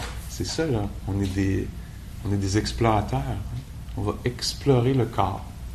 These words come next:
d'une nouvelle façon, d'un angle différent, ou avec une attention soutenue, de telle sorte que quelque chose d'autre va apparaître. Quelque chose d'autre va se révéler.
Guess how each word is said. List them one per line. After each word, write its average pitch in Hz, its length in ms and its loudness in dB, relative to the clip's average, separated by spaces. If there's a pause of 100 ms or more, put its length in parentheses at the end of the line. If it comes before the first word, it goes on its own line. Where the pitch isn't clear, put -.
(120)
d'une 98 220 0
nouvelle 107 340 2
façon, 98 480 -2
d'un 101 280 2
angle 104 280 0
différent, 101 460 0 (360)
ou 107 80 4
avec 107 240 2
une 107 80 2
attention 107 460 2
soutenue, 120 560 2
de - 580 -8
telle 107 160 4
sorte - 240 0
que - 80 -2
quelque - 300 -8
chose 151 300 0
d'autre 135 460 0
va 101 180 2
apparaître. 101 440 -2 (580)
Quelque - 140 -6
chose 120 240 -2
d'autre 120 380 2 (540)
va 101 100 -4
se - 180 -6
révéler. 101 440 2